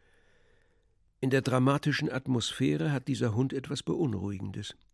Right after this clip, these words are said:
Vielleicht wegen seiner Farbe, ein schmutziges Gelb. Es ist ein mageres Tier mit hohen Läufen, und sein dicker Kopf erinnert gleichermaßen an einen Hofhund und an eine Dogge.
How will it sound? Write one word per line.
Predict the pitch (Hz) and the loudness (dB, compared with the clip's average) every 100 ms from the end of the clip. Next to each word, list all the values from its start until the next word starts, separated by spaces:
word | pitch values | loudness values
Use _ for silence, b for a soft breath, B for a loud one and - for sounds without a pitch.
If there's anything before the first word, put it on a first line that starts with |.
| _ _ _ _ _ | _ _ _ _ _
Vielleicht | - 113 110 104 107 | -6 0 2 2 2
wegen | 117 110 | 0 2
seiner | 117 110 | 0 0
Farbe, | 104 - 165 104 82 | -2 -4 -4 -4 -6
ein | 101 90 | -6 -6
schmutziges | - 120 - 110 104 - | -4 -4 -4 -6 -6 -4
Gelb. | 139 131 101 b b b b b b b b b b b - | -2 -2 -4 b b b b b b b b b b b -6
Es | 113 | -2
ist | 160 139 | 0 2
ein | 135 | 4
mageres | 127 127 113 123 127 - | 6 4 2 2 0 -2
Tier | - 131 | 0 2
mit | 120 110 | 2 2
hohen | 123 123 | 2 2
Läufen, | 127 135 110 - | 4 4 2 -2
und | 107 110 | -4 -2
sein | - 110 107 | 0 0 0
dicker | 120 127 110 | 0 0 -2
Kopf | - 165 - | -2 -4 -2
erinnert | 120 - 131 127 - | -4 -2 0 -2 0
gleichermaßen | 117 113 117 139 117 - 110 | -2 0 0 0 0 -2 -4
an | 113 | -2
einen | 113 117 113 | -2 -2 0
Hofhund | 98 127 - - 156 175 | 2 0 0 -2 -2 -2
und | 156 147 | -4 -4
an | - | -2
eine | 135 143 | -2 0
Dogge. | 135 98 87 | -2 -4 -6